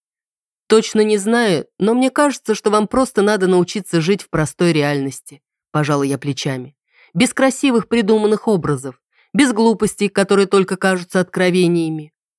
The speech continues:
Просто жить». Я встала. Моя миссия здесь была закончена. Пора было ехать к Мельникову и завезти по дороге домой Ритку,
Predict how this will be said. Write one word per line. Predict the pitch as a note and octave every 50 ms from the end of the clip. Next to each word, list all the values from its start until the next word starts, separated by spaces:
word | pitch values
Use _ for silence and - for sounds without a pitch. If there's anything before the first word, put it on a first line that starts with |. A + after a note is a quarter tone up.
| _ _ _ _ _
Просто | - B3+ C4+ B3 - - _ A#3 A3+ A3
жить». | G3 - G#3+ G3 D#3+ B2 _ _ _ _ _ _ _ _ _ _ _ _ _ _ _ _ _ _
Я | E3 F3 F#3+ F#3
встала. | - - - _ - D3 C3 B2+ C3 C#3 _ _ _ _ _ _ _ _ _
Моя | D#3+ E3+ F3 F3 F3+
миссия | F#3+ G3+ A3 F#3 - - G3 F#3+
здесь | F3 D#3+ F#3+ F#3+ E3+ D#3+
была | E3 E3 E3+ F3
закончена. | D#3 F3 E3 _ - E3 D3 C#3 - - - E2 D#2+ _ _ _ _ _ _ _ _ _ _ _
Пора | _ F#3+ A3 C4 C#4
было | G#3+ A3+ A3 G#3+
ехать | G#3 G3+ A#3+ - - A3+ -
к | -
Мельникову | B3 B3 B3+ A#3+ G3+ E3+ D#3 C#3+ - D#3 D#3
и | D#3 D#3
завезти | C#3+ E3 E3 F#3 E3 - - A3
по | G#3+ - F3+
дороге | E3+ F3+ F#3+ G3 F#3+ F3+ E3+
домой | F#3 F#3 G3 F#3+ F#3+ G3+
Ритку, | G3+ G3 - - _ - C3 C#3+ _